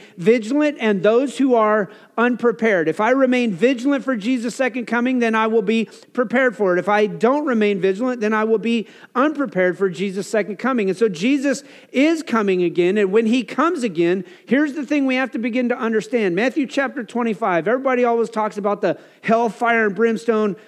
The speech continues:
pr-, pastors and preachers, but you have to begin to understand what's taking place when Jesus talks about it. When I am prepared, I am prepared to face the judgment that will come as a result of what goes on.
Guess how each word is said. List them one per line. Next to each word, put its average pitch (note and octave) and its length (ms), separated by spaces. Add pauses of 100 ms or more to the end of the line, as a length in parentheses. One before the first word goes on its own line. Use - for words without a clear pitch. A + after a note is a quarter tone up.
(360)
pr-, - 220
pastors A3 580
and F#3+ 100
preachers, F#3+ 380
but E3 180
you F#3+ 140
have B3 180
to - 80
begin C4 360
to B3+ 120
understand A3+ 540
what's A3 180
taking A#3 300
place G#3 280
when F#3 200
Jesus A3+ 560 (260)
talks A3+ 320
about E3+ 300
it. C#3 100 (300)
When A3+ 280
I D4 160
am D4+ 140
prepared, G#3+ 800 (320)
I A#3 160
am C#4 120
prepared A#3 520
to A#3 100
face A3 420 (220)
the G#3 140
judgment G3+ 800
that G3+ 140
will G3+ 140
come G#3 320
as G#3 160
a G#3 60
result G3+ 400
of F3 100
what F#3+ 180
goes E3+ 220
on. F3 260